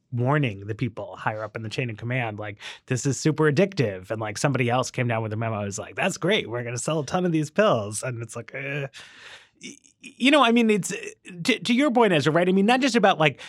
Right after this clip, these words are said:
the specifics of the marketing, right? But, like, of, like, the whole thing, right? It's like, where is the, the inquiry leading to both just, like, facts and also, like, shame, right? Like,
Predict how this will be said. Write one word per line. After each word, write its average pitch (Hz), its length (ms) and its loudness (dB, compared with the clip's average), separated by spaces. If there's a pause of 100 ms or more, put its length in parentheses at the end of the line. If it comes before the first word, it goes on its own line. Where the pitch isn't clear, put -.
(100)
the 139 80 4
specifics - 880 0
of 127 340 2
the 110 160 0 (180)
marketing, 127 840 -2
right? 131 280 2
But, 139 140 0
like, 127 220 0
of, 120 160 -4
like, 127 180 0
the 127 100 -4
whole 170 440 4
thing, 131 500 0
right? 113 240 -2
It's 107 140 -8
like, 110 180 -6
where 135 380 0
is 117 220 0
the, 101 360 -6 (540)
the 120 220 -6
inquiry 110 920 2 (340)
leading 190 440 6
to 180 100 4
both 277 320 2
just, 196 200 2
like, 151 240 4 (360)
facts 302 580 4
and 185 100 6
also, 180 300 4
like, 113 480 2 (680)
shame, 104 560 -2 (800)
right? 151 360 4
Like, 139 260 4